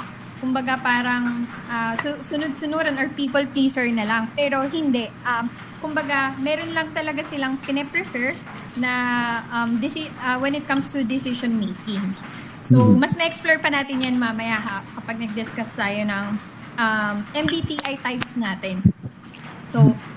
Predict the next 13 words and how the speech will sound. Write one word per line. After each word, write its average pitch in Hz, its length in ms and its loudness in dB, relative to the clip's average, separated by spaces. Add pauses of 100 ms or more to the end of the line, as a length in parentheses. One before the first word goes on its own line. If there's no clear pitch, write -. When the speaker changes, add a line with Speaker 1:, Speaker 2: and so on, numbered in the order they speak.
(320)
Speaker 1:
ah, 226 240 4
next 226 480 0
is 320 320 -2
judging 294 560 0
and 254 240 0
perceiving. 233 800 2 (320)
Ito 262 160 -2
naman 359 480 0 (240)
is 277 320 4
yung 262 400 -2
kung 269 160 2
paano 294 320 2
tayo, 247 640 2